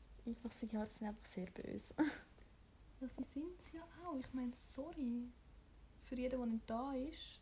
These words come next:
Speaker 2: ich bin jetzt auch gerade wieder an meinen Beinen. <laughs> ja.
Speaker 1: Ja.
Speaker 2: Willst du noch ein Schlusswort sagen, Ariane?
Speaker 1: Ähm,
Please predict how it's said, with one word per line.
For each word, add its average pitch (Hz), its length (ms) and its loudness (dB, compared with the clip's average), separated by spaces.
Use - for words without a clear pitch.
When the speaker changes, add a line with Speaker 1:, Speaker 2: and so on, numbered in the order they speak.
Speaker 2:
ich 240 140 -4
bin 233 180 4
jetzt 220 320 2
auch 208 160 4
gerade 202 240 4
wieder 190 240 2
an 190 120 6
meinen 185 200 6
Beinen. 226 560 12
<laughs> - 60 -12
ja. 370 160 0
Speaker 1:
Ja. 240 180 -4
Speaker 2:
Willst - 280 -2
du 240 40 6
noch 226 120 6
ein 247 80 2
Schlusswort 254 800 0
sagen, 220 300 0
Ariane? 226 480 2
Speaker 1:
Ähm, 190 540 0